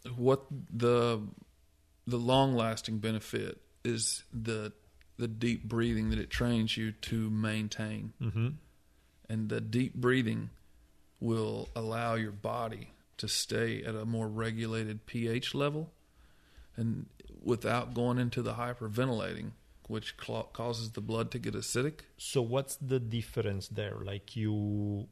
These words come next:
Speaker 2: 'cause the way he, for example, the way he broke it down on Rogan's podcast, he was having him take, I think was this thirty breaths or something, very deep inhale, quick and shallower exhale, and again, so you are taking in more oxygen than you are expelling,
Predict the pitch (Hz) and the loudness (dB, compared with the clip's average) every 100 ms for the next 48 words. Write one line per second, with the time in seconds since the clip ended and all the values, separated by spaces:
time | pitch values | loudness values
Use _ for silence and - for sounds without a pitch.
0 | - 123 110 - 135 123 117 120 139 156 | 0 0 0 -4 -4 -4 0 4 4 2
1 | - 131 135 139 - - 110 - 101 101 | -2 0 2 0 -4 -2 -2 0 -4 -2
2 | 98 110 117 113 110 104 104 98 101 95 | 0 4 4 4 4 4 10 10 10 4
3 | 92 98 95 95 92 90 90 95 101 104 | 2 0 0 -2 -2 -4 -4 -4 -4 -4
4 | - - - - 117 110 104 107 104 104 | -8 -14 -20 -4 2 4 6 4 2 0
5 | 101 98 101 - 95 107 101 95 101 - | 0 0 -2 -2 -4 -4 -4 -4 -6 -6
6 | - 107 107 117 107 110 110 - 113 - | -2 0 0 0 2 0 0 -2 -4 -2
7 | 113 113 123 117 - - _ - 95 110 | 0 0 -2 -4 -6 -20 _ -6 0 2
8 | 110 113 110 107 110 110 - - - - | 4 2 0 0 0 0 -4 -18 -18 -20
9 | - 110 110 104 110 104 104 104 - - | -4 -2 0 2 2 4 2 0 -4 -20
10 | - - - - - 123 117 113 117 104 | -20 -20 -20 -6 2 4 2 2 0 0
11 | - - 107 104 104 98 98 104 - 101 | 0 2 4 4 2 2 2 0 -2 0
12 | 95 95 101 - - - - - 101 101 | 0 0 -2 -4 -20 -20 -14 -6 -4 -2
13 | 98 95 95 - 110 107 98 127 113 107 | -2 -4 -4 -4 0 0 2 -2 -2 0
14 | 110 107 101 98 95 - 101 101 98 95 | 2 2 2 2 0 -4 -2 0 0 -2
15 | 87 90 - 95 90 101 120 | -2 -4 -6 -4 -2 0 -2